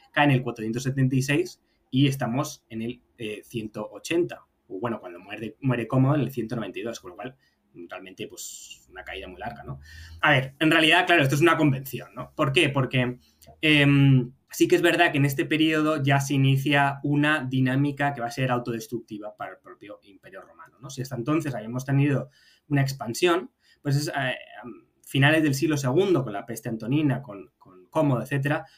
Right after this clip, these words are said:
cuando vamos a ver cómo el imperio empieza a sufrir más, eh, ampliamente, ¿no? ¿Por qué? Porque, em, a-, se acaba el periodo de conquistas y además los gastos del Estado no hacen más que crecer,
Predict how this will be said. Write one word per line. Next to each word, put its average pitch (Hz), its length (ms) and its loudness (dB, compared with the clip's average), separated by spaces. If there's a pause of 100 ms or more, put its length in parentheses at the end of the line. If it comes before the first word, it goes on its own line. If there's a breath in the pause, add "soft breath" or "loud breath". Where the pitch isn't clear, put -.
cuando 160 260 4
vamos 151 300 2
a 147 40 0
ver 139 140 2
cómo 135 160 2
el 127 60 4
imperio 113 280 -6
empieza 117 300 -10
a 107 160 -14
sufrir 107 580 -12
más, 101 560 -16
eh, 87 400 -20
ampliamente, 101 600 -14
¿no? - 160 -18 (520 soft breath)
¿Por 147 180 2
qué? 170 220 4
Porque, 131 640 0 (100)
em, 127 500 2 (100)
a-, 139 240 0
se - 120 -4
acaba 156 320 4
el 123 100 2
periodo 127 280 0
de 131 100 4
conquistas 160 800 0
y 147 100 4
además 160 440 4
los 139 120 0
gastos 127 300 -4
del 139 100 2
Estado 131 380 0
no 120 160 0
hacen 110 240 -10
más - 140 -20
que - 100 -20
crecer, - 380 -20